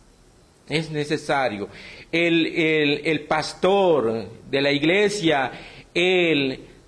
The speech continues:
tiene que ser muy cuidadoso de ver por el rebaño que Dios ha puesto en sus manos. Y pedir al Señor, "Señor, enséñame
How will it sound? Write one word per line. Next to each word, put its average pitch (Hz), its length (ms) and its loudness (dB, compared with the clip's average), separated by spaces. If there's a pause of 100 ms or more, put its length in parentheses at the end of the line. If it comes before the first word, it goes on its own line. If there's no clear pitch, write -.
tiene 147 320 2
que 147 120 -2
ser 131 400 0
muy 147 340 -2
cuidadoso 120 840 -2
de 110 160 0
ver 107 560 0
por 110 200 -6
el 104 140 -6
rebaño 110 640 -2
que 101 140 -8
Dios 104 500 -6
ha 110 80 -8
puesto 101 420 -12
en 101 60 -12
sus 101 260 -16
manos. - 560 -14 (1300)
Y 131 80 -8
pedir 127 580 -2
al 143 120 -2
Señor, 123 560 -4
"Señor, 117 460 -2
enséñame 110 840 -4